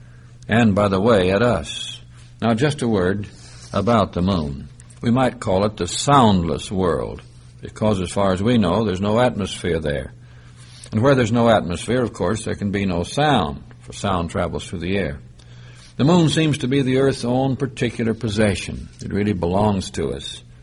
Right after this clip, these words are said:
Most great telescopes bring it within about sixty miles of us. In fact, the Palomar telescope brings the moon within about twenty-six miles of the Earth,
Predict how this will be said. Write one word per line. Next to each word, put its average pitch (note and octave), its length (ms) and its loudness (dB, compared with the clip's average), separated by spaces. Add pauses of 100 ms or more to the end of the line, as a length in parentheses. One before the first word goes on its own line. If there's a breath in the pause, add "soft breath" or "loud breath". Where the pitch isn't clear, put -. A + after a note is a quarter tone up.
(540 loud breath)
Most D3 340 4
great B2 320 2
telescopes A2 600 0
bring A#2 200 0
it F2+ 80 -2
within G#2 200 0
about F#2+ 320 2
sixty C#3+ 360 -4
miles G#2+ 360 2
of D2 160 -4
us. - 260 -16 (880 loud breath)
In G#2+ 100 0
fact, C#3+ 340 2
the A2+ 60 0
Palomar A2 560 2
telescope G#2 560 -2
brings B2 260 0
the A2+ 60 2
moon C3 180 2
within A#2 200 2
about A2 320 2
twenty-six - 680 -2
miles F2 360 2
of F2 120 -4
the F2 120 -2
Earth, D2 320 -6